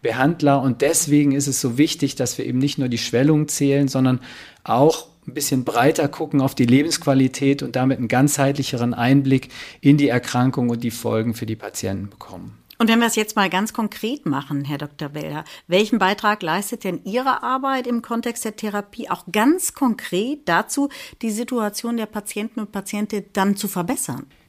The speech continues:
Speaker 1: Ja, was wir versucht haben in den letzten Jahren ist, dass wir diese Fragebögen, also diese Patient-Reported-Outcome-Instrumente speziell eben für Patienten mit H I E und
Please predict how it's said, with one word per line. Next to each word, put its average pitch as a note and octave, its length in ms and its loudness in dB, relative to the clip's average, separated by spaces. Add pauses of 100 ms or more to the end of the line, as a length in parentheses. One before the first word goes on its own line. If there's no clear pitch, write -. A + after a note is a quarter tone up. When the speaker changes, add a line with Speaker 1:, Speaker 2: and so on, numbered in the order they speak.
(140)
Speaker 1:
Ja, A2+ 220 0
was A#2+ 320 -2
wir D#3 300 4
versucht D3+ 600 -2
haben D3 280 4
in C3+ 80 0
den C#3 120 6
letzten B2+ 380 2
Jahren C#3 380 4
ist, D3 260 -2
dass - 240 -2
wir B2+ 400 2 (360)
diese A2+ 380 2
Fragebögen, A2 840 2
also G2 180 -4
diese A2 180 -2
Patient-Reported-Outcome-Instrumente A#2+ 1900 -2
speziell B2 840 2
eben C3+ 240 2
für A#2+ 180 -4
Patienten B2 540 -2
mit A#2 200 -4
H A2+ 280 -2
I C#3+ 300 4
E D3+ 40 2 (320)
und A#2+ 300 2